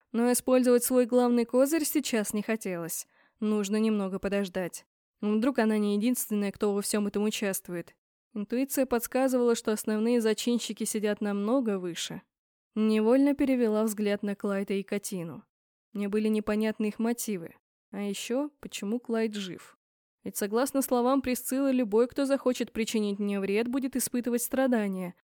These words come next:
А этот гад прекрасно себя чувствует. «Гадаешь, почему я не сдох до сих пор?»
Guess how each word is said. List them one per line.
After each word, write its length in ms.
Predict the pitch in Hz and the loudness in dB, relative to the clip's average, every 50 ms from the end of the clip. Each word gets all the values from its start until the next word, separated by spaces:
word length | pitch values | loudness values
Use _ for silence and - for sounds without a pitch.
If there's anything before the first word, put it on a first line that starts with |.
| _ _ _ _ _ _ | _ _ _ _ _ _
А 220 | 208 202 202 202 | -2 -2 0 0
этот 260 | 202 208 - 285 269 | 0 0 0 0 0
гад 260 | 240 247 247 247 - - | 2 2 2 2 2 0
прекрасно 560 | 285 277 - - 220 226 269 - - - 330 | 0 0 0 0 0 0 0 0 -2 -2 -2
себя 260 | - - 277 269 247 | 0 0 0 0 0
чувствует. 680 | - - - 196 - - - 190 185 180 175 - - _ _ _ _ _ _ _ | -2 -2 -6 -6 -8 -8 -8 -8 -8 -8 -8 -10 -16 _ _ _ _ _ _ _
«Гадаешь, 560 | 233 233 208 226 214 190 202 190 190 185 - - | 0 2 4 4 2 2 0 -2 -2 -4 -4 -4
почему 320 | - 208 - 220 208 202 | -4 -4 0 0 0 2
я 140 | 202 202 202 | 2 2 2
не 120 | 214 214 | 2 0
сдох 280 | 202 185 208 208 - - | 2 2 0 0 0 0
до 80 | 214 | -2
сих 220 | 208 - 214 - - | -2 -2 -4 -6 -4
пор?» 260 | - 226 294 - | -4 -2 -2 -2